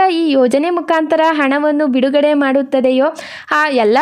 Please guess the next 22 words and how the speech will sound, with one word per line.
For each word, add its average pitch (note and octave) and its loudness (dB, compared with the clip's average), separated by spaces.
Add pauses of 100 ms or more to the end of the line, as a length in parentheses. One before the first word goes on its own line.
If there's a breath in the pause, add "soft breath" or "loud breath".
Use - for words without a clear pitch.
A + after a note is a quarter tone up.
(120)
ಕಂತಿನ D#4 -2
ಹಣವನ್ನು C#4+ 0
ಕೂಡ F4+ 0
ನೀವು D4+ -2
ಪಡೆದುಕೊಳ್ಳಬಹುದು. B3+ 0 (400 loud breath)
ಹಾಗಾದ್ರೆ G#4 0
ಯಾವ C#4+ 0 (140)
ಜಿಲ್ಲೆಗೆ F4 2
ಹಣ C#4+ 0
ಜಮಾ C4+ 0 (140)
ಆಗಿದೆ F#4 -2
ಎಂಬುದನ್ನು D4 0
ಈ D4+ -2
ಒಂದು D4 0
ಸಂಪೂರ್ಣವಾದ D#4 0
ಮಾಹಿತಿಯನ್ನು C#4 0
ವಿವರಗಳೊಂದಿಗೆ C4 0
ತಿಳಿದುಕೊಳ್ಳೋಣ B3+ 0
ಬನ್ನಿರಿ. B3 0 (420 loud breath)
ಸ್ನೇಹಿತರೆ, G#4+ -2
ಕೆಲ D4+ 0 (140)
ಅಭ್ಯರ್ಥಿಗಳ D#4+ 0